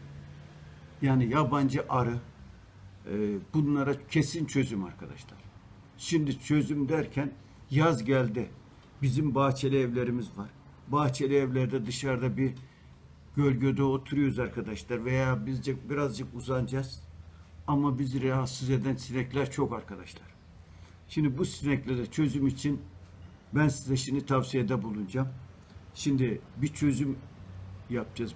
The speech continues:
buna arkadaşlar. Kara sinek artık yok olmuş olacak. Yani sizi rahatsız edemeyecek.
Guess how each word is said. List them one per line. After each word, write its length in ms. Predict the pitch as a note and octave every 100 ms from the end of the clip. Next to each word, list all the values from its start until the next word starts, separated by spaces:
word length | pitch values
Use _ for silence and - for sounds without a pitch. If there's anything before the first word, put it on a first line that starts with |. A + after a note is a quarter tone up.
| G#2+
buna 160 | C#3
arkadaşlar. 640 | A#2+ A2+ A2+ G#2+ - D3 -
Kara 240 | E3 E3
sinek 400 | - B2+ A#2 G2+
artık 340 | C#3+ C3+ - E3 - - - - - - C#3
yok 240 | D#3 E3 C3
olmuş 320 | G#2 F#2 -
olacak. 320 | E2 F#2 F#2
Yani 140 | D3 -
sizi 280 | C#3 D3+
rahatsız 360 | D#3 D3 - -
edemeyecek. 460 | C#3 C3+ A2 E2+